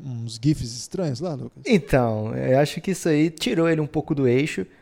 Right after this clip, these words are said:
Speaker 2: mas, no geral, é uma galera muito boa que acompanha a rodada com intensidade, Guilherme. Então, se o seu plano aí é não dormir,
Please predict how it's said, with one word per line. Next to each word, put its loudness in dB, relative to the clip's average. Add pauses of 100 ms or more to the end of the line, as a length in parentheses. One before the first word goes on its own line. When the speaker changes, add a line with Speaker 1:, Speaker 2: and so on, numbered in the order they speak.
(220)
Speaker 2:
mas, 2
no 6
geral, 4
é -4
uma -6
galera 4
muito -6
boa -2
que -6
acompanha -2
a 2
rodada 2
com -8
intensidade, -2
Guilherme. -10
Então, -12
se -12
o -8
seu -4
plano -4
aí 2 (380)
é 4
não 2
dormir, -2